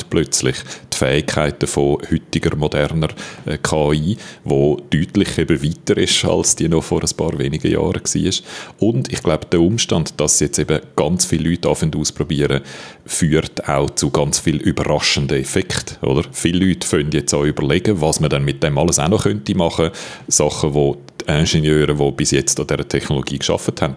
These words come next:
selber auch gar nicht drauf gekommen sind, oder? Also es passiert jetzt so eine chaotische Explosion von,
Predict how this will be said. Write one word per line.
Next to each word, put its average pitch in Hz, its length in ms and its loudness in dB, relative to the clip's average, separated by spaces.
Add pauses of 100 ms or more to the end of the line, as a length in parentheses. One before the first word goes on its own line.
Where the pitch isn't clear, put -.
(180)
selber 71 440 0
auch 95 60 -2
gar 92 180 2
nicht 98 180 -2
drauf - 180 2
gekommen 87 220 0
sind, 58 260 -2
oder? 64 180 -2
Also - 140 0
es - 100 2
passiert 78 480 0
jetzt - 180 -4
so 73 100 -2
eine 71 120 -2
chaotische 80 720 2
Explosion 73 720 2
von, 76 300 2